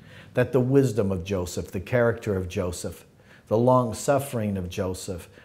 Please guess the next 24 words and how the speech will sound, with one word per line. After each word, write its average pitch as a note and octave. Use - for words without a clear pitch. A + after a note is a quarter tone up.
but C3
that B2+
the A#2
faith C#3+
of G2
Joseph, F#2+
not B2+
to B2
bend B2+
his A#2+
knees G#2+
to A#2+
the G#2
Egyptian G#2
gods, F#2
to B2+
be D3
the C3
man B2+
of A2+
God A#2+
that A2+
he A2
was G#2